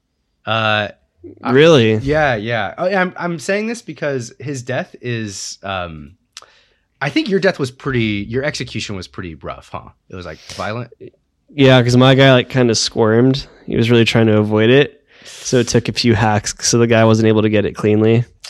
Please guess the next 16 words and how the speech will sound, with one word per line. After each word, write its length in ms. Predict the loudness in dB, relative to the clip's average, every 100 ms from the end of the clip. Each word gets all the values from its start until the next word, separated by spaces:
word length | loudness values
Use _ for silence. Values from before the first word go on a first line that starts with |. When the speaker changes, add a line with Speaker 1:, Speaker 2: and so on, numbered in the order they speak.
| -20
Speaker 1:
Ugh, 320 | -20 -20 -20 -20 -20
man, 380 | -20 -20 -20 _ _
that 120 | -18
is, 220 | -14 -14 -10
that 160 | -8
is 60 | -4
Speaker 2:
Yeah. 80 | -4
Speaker 1:
rough. 200 | -4 -6
See, 200 | -4 -4
so 160 | -2
Lucky 520 | 0 0 0 -6 -8 -14 -20 -20 -18
is 320 | -18 -18 -16
clean 400 | -14 -8 -8 -8 -12
right 340 | -4 -2 0
off. 240 | -4 -10 _ _ _ _ -16 -12 -12 _ _ -10
Just, 360 | -8 -6 -8